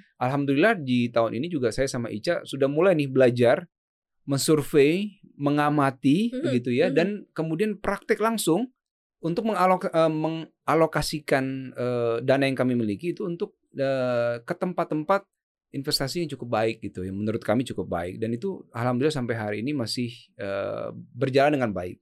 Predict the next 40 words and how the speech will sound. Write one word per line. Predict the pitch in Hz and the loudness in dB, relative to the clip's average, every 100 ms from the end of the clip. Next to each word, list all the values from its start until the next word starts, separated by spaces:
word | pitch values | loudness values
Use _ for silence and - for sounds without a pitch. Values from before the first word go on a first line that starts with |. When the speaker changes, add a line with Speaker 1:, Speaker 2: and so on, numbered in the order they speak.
| _ | _
Speaker 2:
Hmm. | 226 214 - _ _ | -14 -14 -16 _ _
Jadi | 196 226 214 190 277 - _ | -2 0 2 0 -2 -4 _
seorang | - - - - 233 226 220 214 | -14 -4 -2 2 4 4 4 2
Dude | 208 208 | 2 2
Herlino | 208 202 202 240 466 381 | 2 0 -2 -2 -2 0
dan | 190 | 0
juga | 180 185 | 0 0
istri | 185 185 - 294 214 | -2 -2 -4 -4 -4
gitu | 202 | -2
ya, | 196 247 | -2 0
dalam | 214 202 208 | 0 0 0
memilih | 208 208 | 0 0
investasi | 214 214 220 220 302 | -2 -4 -6 -8 -6
ini | 339 392 _ _ - | -6 -8 _ _ 2
prosesnya | 247 262 277 415 427 | 4 4 0 -2 0
panjang | 262 294 285 370 320 | 0 -2 -4 -4 -4
ya. | 156 165 - - 143 | -6 -6 -10 -8 -6
Jadi | 269 285 | 0 0
harus | - 233 | 2 -2
Speaker 1:
<laughs> | |
Speaker 2:
diperiksa | 254 - 254 - 277 240 | -4 -4 -6 -2 0 2
dulu, | 240 277 | 2 0
dicek | 233 - 269 247 | -2 -2 -4 -4
dulu, | 208 226 233 240 269 - _ _ | -6 -6 -6 -6 -6 -8 _ _
di, | 208 226 220 220 214 214 _ - - _ _ - | -6 -6 -6 -8 -8 -10 _ -20 -20 _ _ -4
apa, | - - | -2 0
di | 233 | -2
cross | - 269 294 | 0 0 0
check, | - | -2
double | - 233 220 233 | 2 4 6 4
cross | 247 294 | 0 -2
check | 359 320 | -4 -4
mungkin | 277 254 277 254 | -8 -6 -4 -2
ya, | 226 | -2
apakah | 233 214 233 | -2 -2 -2
investasinya | 226 220 220 - 240 | -4 -8 -8 -10 -10
cukup | 220 - 226 | -10 -6 -4
Speaker 1:
Mm-mm. | 220 | -2
Speaker 2:
resilience, | 226 214 214 254 - | 0 0 0 0 -4
cukup | 233 220 | -2 0